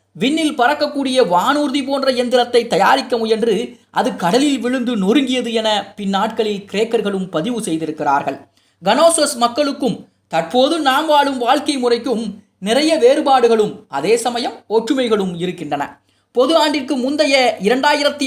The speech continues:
ஐநூறில் வாழ்ந்த கிரேச்சன் மக்களுக்கு இரும்பு என்பது வானத்திலிருந்து மண்ணில் விழுந்த ஒரு அபூர்வ உலோகம்தான். அதாவது, சுமார் ஐயாயிரம் ஆண்டுகளுக்கு முன்பே தமிழ்நாட்டினுடைய பல்வேறு பகுதிகளிலே இரும்பு தொழிற்சாலைகள் இருந்ததற்கான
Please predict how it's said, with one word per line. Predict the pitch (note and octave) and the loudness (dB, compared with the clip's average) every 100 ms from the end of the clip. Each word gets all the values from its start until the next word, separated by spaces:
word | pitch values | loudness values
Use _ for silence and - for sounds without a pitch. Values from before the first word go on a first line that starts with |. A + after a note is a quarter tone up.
| - | 0
ஐநூறில் | F#3+ C#4 D4 C#4+ | 0 2 0 0
வாழ்ந்த | B3+ C4 B3 | 2 2 0
கிரேச்சன் | A#3 G3+ B3+ C4 B3 | -4 2 2 2 -4
மக்களுக்கு | G#3+ G#3+ C4 A3+ - G#3+ G3 - _ _ _ F3+ | -4 -2 -2 -2 -4 -6 -6 -10 _ _ _ -2
இரும்பு | C4 E4+ F4 D#4+ | 0 0 -2 -2
என்பது | B3 A#3 A#3+ A#3 C#3 - _ | -2 0 -2 -2 -8 -14 _
வானத்திலிருந்து | C#3+ E3 C4 D4+ D#4 C4+ C4+ C4 | -4 0 0 0 -2 -4 -2 -4
மண்ணில் | D#4+ D#3+ F#3+ C4+ D#4+ B3+ | -6 -4 -2 0 -2 -2
விழுந்த | B3+ B3 A#3 | -4 0 0
ஒரு | G#3+ G#3+ - | 0 -2 -6
அபூர்வ | C#3+ D#3 B3+ C4+ G#3+ | -6 -2 -2 -2 -2
உலோகம்தான். | F3+ G3 F#3 E3 D#3+ D3+ - _ _ _ - | -2 -2 -4 -2 -2 -2 -6 _ _ _ -8
அதாவது, | D3 B3 B3+ B3+ C#3+ - - | 0 2 2 0 -2 -4 -14
சுமார் | - G#3 B3 B3+ | -12 -2 0 0
ஐயாயிரம் | D3 C#3+ G#3+ C#4 C#4+ C#4+ | -4 -2 2 2 2 0
ஆண்டுகளுக்கு | C#4+ D#4+ D4+ C#4+ - C4 | 0 -2 -4 -4 -6 -6
முன்பே | C4 B3+ A#3 E3 - - | -4 0 0 0 -10 -8
தமிழ்நாட்டினுடைய | F3+ D#4 D#4 D4+ D4 D4 C#4 - | -4 0 2 2 0 -2 0 0
பல்வேறு | F#3 C4 D#4 D#4 | 0 0 0 -2
பகுதிகளிலே | C4+ B3 D4 D4 C#4 B3+ F#4 - _ _ D#3 | 0 0 0 -2 -2 -2 -4 -8 _ _ -10
இரும்பு | F#3 D#4 D#4 D#4+ | -2 0 2 0
தொழிற்சாலைகள் | - B3 C#4 C#4+ C4 C4 B3+ | -2 -4 -2 0 2 2 0
இருந்ததற்கான | F#3+ A3+ C4+ C4+ C4 B3+ A#3 | 0 -4 -2 0 0 0 -2